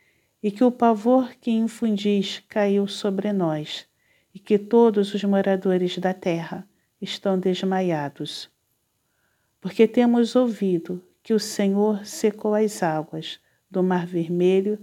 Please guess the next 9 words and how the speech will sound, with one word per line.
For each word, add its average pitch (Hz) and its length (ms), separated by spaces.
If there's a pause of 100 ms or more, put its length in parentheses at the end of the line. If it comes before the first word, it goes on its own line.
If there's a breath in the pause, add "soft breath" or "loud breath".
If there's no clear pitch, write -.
(420 soft breath)
diante 196 500
de 190 160
vós, 156 600 (500)
quando 202 320
saíeis 190 800
do 170 140
Egito. 160 720 (2000)
E 208 140
também 190 640